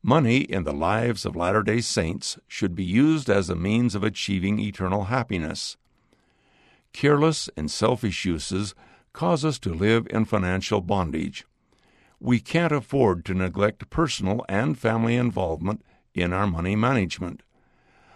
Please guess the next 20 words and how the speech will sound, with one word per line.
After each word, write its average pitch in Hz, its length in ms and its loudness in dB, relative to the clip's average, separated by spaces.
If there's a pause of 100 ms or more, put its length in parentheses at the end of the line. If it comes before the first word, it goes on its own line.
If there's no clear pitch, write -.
(180)
God 107 380 2
will 117 200 2
open 127 280 4
the 123 100 4
windows 131 340 2
of 120 120 2
heaven 127 320 4
to 117 160 2
us 101 260 2
in 85 140 -2
these 113 260 0
matters 92 500 0 (320)
if 104 280 0
we 143 160 4
will 165 160 2
but - 240 -2
live 113 260 2
close 170 380 0
to 117 120 -2
Him 85 420 -2